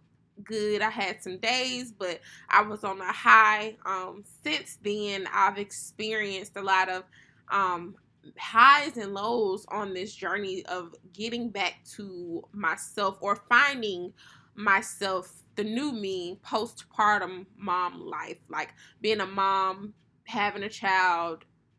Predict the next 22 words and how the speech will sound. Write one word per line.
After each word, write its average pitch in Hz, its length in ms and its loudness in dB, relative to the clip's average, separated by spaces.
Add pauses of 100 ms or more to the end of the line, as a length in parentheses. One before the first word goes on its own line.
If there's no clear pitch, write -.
(280)
finding 208 640 4
who 247 300 -6
Bree 214 380 -6
is 185 720 -4 (540)
in 240 280 2
that. 214 340 2 (100)
And 233 200 -6
also, 196 760 2 (380)
um, 196 560 2 (160)
you 233 140 -4
know, 185 420 -2 (560)
getting 254 240 -2
back 226 220 0
to 214 80 -14
some 233 120 -6
of 202 60 -4
the 185 80 -4
things 202 460 -6
I 180 180 6
loved, 220 500 -4
getting 240 220 -4
back 185 240 -4